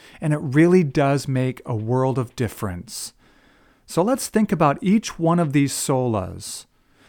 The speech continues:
looking at what the Roman Catholic Church teaches and how the Reformers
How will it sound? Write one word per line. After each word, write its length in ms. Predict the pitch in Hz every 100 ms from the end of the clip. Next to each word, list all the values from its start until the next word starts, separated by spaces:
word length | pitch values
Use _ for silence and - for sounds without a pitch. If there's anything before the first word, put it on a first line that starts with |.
| -
looking 360 | 127 175 185 208
at 120 | 190
what 180 | 165 156
the 60 | 143
Roman 340 | 131 147 170
Catholic 480 | - - 143 156 -
Church 460 | - 139 143 - _ -
teaches 800 | - 120 - 110 104 151 - - _ _ _ _ -
and 160 | 143
how 240 | 110 151 156
the 100 | 170
Reformers 800 | 170 165 - 123 113 117 120 -